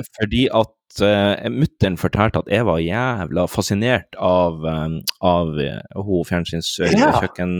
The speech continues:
Speaker 1: Ingrid Espelid. Og
Speaker 2: Ja.
Speaker 1: at jeg drev og kokkelerte og greier, eh,
Speaker 2: Åh.
Speaker 1: når jeg var veldig liten glønt, eh, på en sånn, eh, ei sånn, eh, svær tina.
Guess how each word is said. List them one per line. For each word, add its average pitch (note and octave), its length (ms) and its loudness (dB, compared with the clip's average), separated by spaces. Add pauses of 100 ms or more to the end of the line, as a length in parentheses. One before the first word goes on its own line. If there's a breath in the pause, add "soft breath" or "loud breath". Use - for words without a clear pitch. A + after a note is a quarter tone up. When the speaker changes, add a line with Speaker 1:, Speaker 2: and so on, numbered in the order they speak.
Speaker 1:
Ingrid G2+ 420 0
Espelid. E2 320 -6 (360 loud breath)
Og - 120 -2
Speaker 2:
Ja. A2 140 4
Speaker 1:
at - 180 0
jeg A#2 160 2
drev C3+ 220 2
og G#2 300 2
kokkelerte A#2+ 720 0
og F2+ 180 -6
greier, F2+ 420 2
eh, F2+ 320 -4
Speaker 2:
Åh. G2 260 2
Speaker 1:
når F2 140 -2
jeg G#2 200 2
var F#2 280 4
veldig G#2+ 360 0
liten G2 260 -4
glønt, G#2 340 -2 (380 loud breath)
eh, E2+ 580 -2
på F#2+ 260 4
en E2+ 120 -2
sånn, D#2+ 340 -4
eh, D#2 160 -6 (120)
ei F#2 40 4
sånn, E2+ 340 -4
eh, D#2+ 300 -8
svær G2+ 480 -2
tina. C3+ 440 0